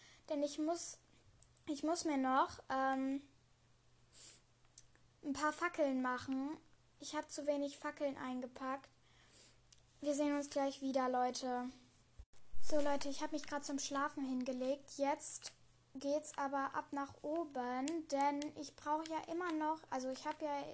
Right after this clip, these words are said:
immer noch eine Mission. Ähm, und zwar ist unsere Mission gerade, nein, oh, jetzt bin ich, äh, unsere Mission ist gerade,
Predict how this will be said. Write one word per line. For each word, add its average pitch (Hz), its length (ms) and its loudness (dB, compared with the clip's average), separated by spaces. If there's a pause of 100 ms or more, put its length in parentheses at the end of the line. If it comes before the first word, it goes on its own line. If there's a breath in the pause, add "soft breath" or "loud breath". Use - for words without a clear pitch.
immer 320 180 -2
noch 277 120 0
eine 277 140 -2
Mission. 262 880 -2 (1200 loud breath)
Ähm, 302 480 2 (460)
und 370 220 0
zwar 285 600 2
ist - 260 -6
unsere 294 320 -4
Mission 277 920 -2
gerade, 254 560 0 (100)
nein, 440 580 6
oh, 285 500 6
jetzt 339 160 -4
bin 370 120 0
ich, 370 160 -6 (2000 loud breath)
äh, 285 420 6
unsere 302 280 2
Mission 330 480 2
ist 302 200 0
gerade, 262 800 0